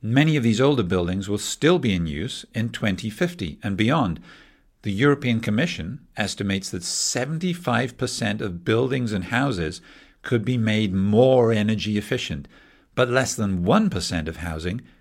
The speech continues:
is renovated each year for energy efficiency.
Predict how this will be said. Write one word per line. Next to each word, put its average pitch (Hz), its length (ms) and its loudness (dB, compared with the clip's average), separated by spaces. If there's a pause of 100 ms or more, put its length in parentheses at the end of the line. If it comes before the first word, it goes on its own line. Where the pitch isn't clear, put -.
(140)
is 120 160 -2
renovated 117 580 2
each 101 240 -4
year 90 240 0
for 117 180 -2
energy 92 340 0
efficiency. 131 640 -4